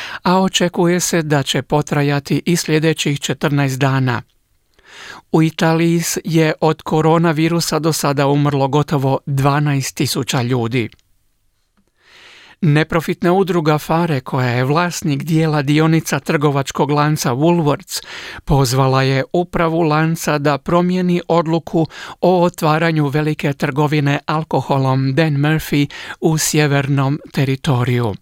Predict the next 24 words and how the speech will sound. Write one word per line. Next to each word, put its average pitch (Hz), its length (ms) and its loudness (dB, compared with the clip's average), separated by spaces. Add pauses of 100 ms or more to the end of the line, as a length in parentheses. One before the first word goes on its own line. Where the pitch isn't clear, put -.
(760)
u 151 80 0
području 151 640 0
koje 120 280 -4
je 120 80 -6
proglašeno 156 760 0 (100)
zajednicom 143 920 0
bez 151 380 0
alkohola. 127 720 -2 (920)
Prema 180 280 4
navodima 170 560 2
ove 143 300 2
udruge, 143 640 2
Woolworths 143 680 0
planira 151 420 0
otvoriti 156 520 0
trgovinu 147 640 0
ne-, 147 200 0 (340)
na 139 240 4
samo 185 400 0
nekoliko 156 640 0
kilometara 165 840 0
od 180 180 2
aboriđanskih 160 760 0
zajednica 147 640 0